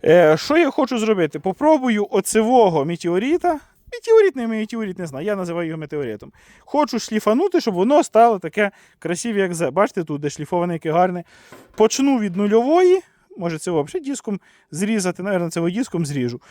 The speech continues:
Почну від нульової і так процейкою попробую до трьохтисячної наждачки.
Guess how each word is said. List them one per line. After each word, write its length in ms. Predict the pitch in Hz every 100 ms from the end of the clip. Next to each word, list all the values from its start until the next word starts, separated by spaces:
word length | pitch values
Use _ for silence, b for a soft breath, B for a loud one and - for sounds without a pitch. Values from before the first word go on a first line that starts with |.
| b b
Почну 360 | 185 180 262 247
від 140 | 185
нульової 640 | 190 220 247 330 370 339 - b b -
і 120 | 330
так 380 | - 277 294 -
процейкою 680 | - 190 - 285 - 233
попробую 460 | 196 175 247 233 190
до 180 | 165 233
трьохтисячної 760 | 190 185 220 - 180 180 180
наждачки. 640 | 175 165 139 120 - -